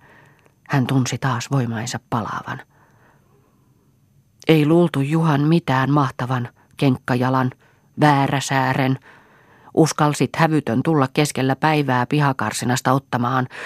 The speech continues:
Luulit vanhaksi ja vaivaiseksi, Karjalan komea, vaan siinä olet. Kierrä nyt kätesi hänen kaulaansa. Juokse, juokse nyt jälkeensä, ka! Tuossa on ovi. Mene, saat mennä. Ota se nyt, ota vielä kerran.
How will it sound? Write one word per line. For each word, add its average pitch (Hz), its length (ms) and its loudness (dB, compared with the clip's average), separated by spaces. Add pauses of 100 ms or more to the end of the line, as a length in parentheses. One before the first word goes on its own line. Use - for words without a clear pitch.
(220)
Luulit 160 400 4
vanhaksi 135 500 2
ja 131 120 0
vaivaiseksi, 127 800 -2 (300)
Karjalan 123 680 0
komea, 123 460 -2 (380)
vaan 143 200 4
siinä 135 420 2
olet. - 480 -8 (360)
Kierrä 160 340 4
nyt 214 300 6
kätesi 120 360 -2
hänen 123 300 0
kaulaansa. 117 580 -2 (400)
Juokse, 165 340 4 (100)
juokse 208 300 2
nyt 143 220 -4 (120)
jälkeensä, 117 640 -2 (120)
ka! - 140 4 (480)
Tuossa 139 380 2
on 110 100 0
ovi. 123 400 2 (140)
Mene, 165 300 4 (260)
saat 165 280 2
mennä. 127 400 0 (200)
Ota 196 260 4
se - 180 -4
nyt, 208 200 4
ota 147 260 4
vielä 147 220 2
kerran. - 480 -2